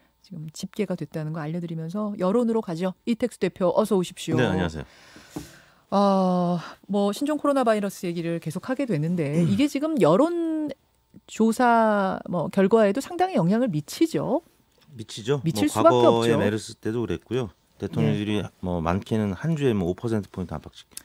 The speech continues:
Speaker 2: 어, 몇 주간 빠진 적도 있기 때문에.
Speaker 1: 그렇죠.
Speaker 2: 어.
Speaker 1: 그래서 정리의 조사부터 좀 가보겠습니다.
Speaker 2: 네.
Speaker 1: 정리의 조사, 대통령 지지율, 또 정당 지지율 어떻게 영향을 주었는지.
Speaker 2: 네.
Speaker 1: 예, 대통령 지지율부터 보죠.
Speaker 2: 예, 문재인 대통령의 국정성 평가,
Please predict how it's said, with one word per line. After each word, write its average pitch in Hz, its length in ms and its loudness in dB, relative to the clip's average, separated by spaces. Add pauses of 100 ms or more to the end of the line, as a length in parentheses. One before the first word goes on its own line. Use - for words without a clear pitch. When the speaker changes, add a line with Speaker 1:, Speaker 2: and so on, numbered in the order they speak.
(280)
Speaker 2:
어, 82 380 -12
몇 80 160 -6
주간 92 180 -6
빠진 117 260 -4
적도 98 220 -6
있기 - 160 -12
때문에. 71 260 -10
Speaker 1:
그렇죠. 165 460 0
Speaker 2:
어. 147 280 -4
Speaker 1:
그래서 247 480 4
정리의 269 420 4
조사부터 208 400 0
좀 208 100 0
가보겠습니다. 143 680 0
Speaker 2:
네. 156 60 -4
Speaker 1:
정리의 202 300 4
조사, 143 200 -2
대통령 226 560 4
지지율, 240 680 2
또 185 140 0
정당 208 440 4
지지율 196 560 0
어떻게 262 380 0
영향을 165 400 0
주었는지. 151 640 0
Speaker 2:
네. 147 180 -2 (260)
Speaker 1:
예, 170 160 2
대통령 262 380 4
지지율부터 147 420 -4
보죠. - 220 -8 (580)
Speaker 2:
예, 110 60 -2
문재인 135 320 2
대통령의 131 580 2
국정성 120 420 0
평가, 107 640 0